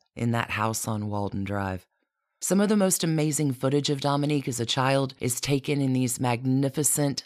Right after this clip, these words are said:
home movies from the Sunday beach parties held at Roddy McDowell's beach home. You can find these gems on YouTube.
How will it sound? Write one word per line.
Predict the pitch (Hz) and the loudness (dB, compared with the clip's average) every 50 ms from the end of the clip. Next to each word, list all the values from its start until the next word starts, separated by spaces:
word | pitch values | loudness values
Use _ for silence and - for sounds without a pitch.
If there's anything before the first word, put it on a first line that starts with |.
| - | -10
home | - - 131 123 123 123 120 | -6 -2 0 2 2 2 2
movies | 117 117 120 120 139 139 143 139 131 - - - | 2 2 2 0 0 0 0 0 -2 -4 -8 -6
from | - - 135 135 131 | -4 0 0 0 0
the | 127 | 0
Sunday | 117 - - 143 139 139 135 131 127 | 0 0 2 2 2 2 2 0 0
beach | 123 123 120 - - - | 0 -2 -2 -2 -4 -6
parties | - - 139 143 143 156 160 165 147 - - - - | -2 0 0 0 0 0 0 -2 -2 -4 -6 -6 0
held | - 139 131 131 139 | 0 2 2 2 2
at | 127 - | 0 2
Roddy | 110 127 127 127 127 127 | 2 2 2 2 2 2
McDowell's | 123 127 80 - 120 127 123 123 123 117 117 117 113 - - - - - - | 0 0 -2 -2 0 0 2 2 2 2 0 0 0 0 -2 -2 -4 -4 -2
beach | 190 196 - - | -4 -2 -2 -2
home. | - 123 110 98 95 90 - _ _ _ _ _ _ _ _ _ _ _ - | -2 -2 -2 -2 -4 -8 -10 _ _ _ _ _ _ _ _ _ _ _ -4
You | - 151 143 | -2 -2 0
can | - 165 147 131 | 2 0 2 4
find | - 139 143 143 147 147 | 4 4 6 6 4 2
these | 143 143 131 - | 2 2 0 0
gems | - 135 127 127 127 131 127 120 - | 2 2 2 2 2 2 0 0 -2
on | - 113 120 117 117 | -2 -2 0 0 0
YouTube. | 123 151 165 - - 175 170 165 165 160 151 143 | 0 0 0 0 2 2 4 4 4 2 0 -2